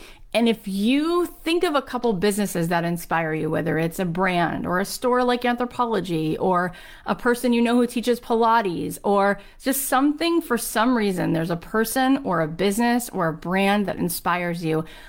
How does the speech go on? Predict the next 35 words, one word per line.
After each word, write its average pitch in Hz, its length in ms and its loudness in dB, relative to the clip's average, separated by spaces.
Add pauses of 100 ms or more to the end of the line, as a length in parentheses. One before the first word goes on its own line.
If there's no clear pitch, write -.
I - 80 -4
want 214 160 2
you 311 80 2
to 349 60 0
write 320 180 4
it 320 100 -2
down, 170 320 0
and 190 140 -2
then 196 60 2
I 202 60 2
want 220 180 0
you 240 60 0
to - 140 -6
ask 220 320 -2
yourself, 170 320 -2
even 294 200 0
if 392 120 -2
it 302 80 0
is, 359 240 0
like, 170 160 -4
the 190 120 0
Oprah 175 240 0
Winfrey 226 280 0
Show, - 240 -6 (260)
I - 40 -2
want 247 120 2
you 277 40 4
to 247 80 4
ask 240 180 -4
yourself, 196 360 -2 (220)
"What 247 640 0
would 202 220 -4
you 240 400 4
do 180 540 0 (140)
differently 202 840 -4